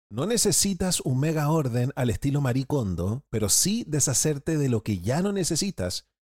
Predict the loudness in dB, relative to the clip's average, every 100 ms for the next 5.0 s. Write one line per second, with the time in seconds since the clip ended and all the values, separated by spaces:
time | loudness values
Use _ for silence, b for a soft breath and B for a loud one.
0 | _ -2 0 0 0 2 2 0 -2 -2
1 | -2 0 0 2 0 0 -2 -2 0 -2
2 | -4 -6 _ _ _ _ _ _ _ _
3 | -2 0 0 0 -2 0 0 0 -2 -2
4 | 0 0 0 -2 -2 -2 0 0 -4 -8